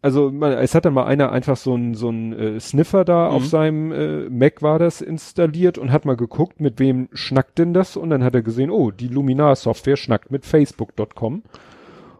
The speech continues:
Speaker 1: Und dann haben sie eben Facebook, äh, ne, gefragt, äh, ne, Lumina gefragt.
Speaker 2: Mhm.
Speaker 1: Und die sagen, ja, das ist nur für, äh, Analysezwecke, ne?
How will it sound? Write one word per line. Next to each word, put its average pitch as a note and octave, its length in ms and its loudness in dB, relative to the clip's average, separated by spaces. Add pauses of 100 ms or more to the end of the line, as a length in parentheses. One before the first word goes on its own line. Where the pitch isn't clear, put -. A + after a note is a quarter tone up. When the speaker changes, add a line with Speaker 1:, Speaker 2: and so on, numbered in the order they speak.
(180)
Speaker 1:
Und C#3 520 4
dann B2 200 4
haben C3 160 4
sie B2 160 0
eben A#2+ 140 -4
Facebook, B2+ 640 -2
äh, A2+ 540 -4 (800)
ne, D#3+ 200 -2 (340)
gefragt, C3 680 -2
äh, C3 440 2
ne, A2+ 300 -2
Lumina C3 480 0
gefragt. A#2 600 -2 (280)
Speaker 2:
Mhm. A#2+ 180 -12 (220)
Speaker 1:
Und C3 240 -2
die C#3+ 140 -6
sagen, D#3+ 460 0
ja, E3 280 2
das C3 180 -8
ist - 160 -12
nur F#3+ 220 2
für, F3 540 -2
äh, C#3+ 380 2
Analysezwecke, D3 1120 0 (380)
ne? F3 300 -4